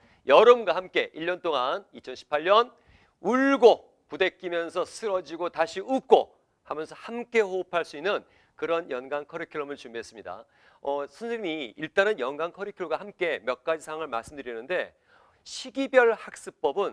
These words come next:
선생님이 따로 캐스트를 준비해서 올려드리겠습니다. 자, 그런데요, 이 커리큘럼도 천 표 일률적으로 이 강의 듣고, 이 강의 듣고, 이 강의 듣고 수업을 듣는다고 되는 것은 절대 아닌 것이죠.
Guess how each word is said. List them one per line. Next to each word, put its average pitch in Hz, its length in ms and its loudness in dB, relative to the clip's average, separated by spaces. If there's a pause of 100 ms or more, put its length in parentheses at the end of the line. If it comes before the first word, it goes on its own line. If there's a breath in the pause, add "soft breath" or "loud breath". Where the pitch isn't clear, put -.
선생님이 156 340 -14
따로 220 420 -2
캐스트를 160 440 -12
준비해서 127 440 -8
올려드리겠습니다. 123 960 -10 (400 soft breath)
자, 143 140 2
그런데요, 143 500 2 (240 soft breath)
이 151 80 -6
커리큘럼도 175 840 -6
천 208 220 -14
표 208 120 0 (100)
일률적으로 170 680 -6
이 143 100 -18
강의 156 220 -8
듣고, 156 240 -12
이 139 100 -14
강의 151 220 0
듣고, 156 280 -8
이 135 100 -16
강의 156 240 2
듣고 156 340 -8 (340)
수업을 185 640 -8
듣는다고 156 580 -8
되는 127 180 -12
것은 196 320 -12
절대 131 400 -12
아닌 113 180 -12
것이죠. 95 420 -20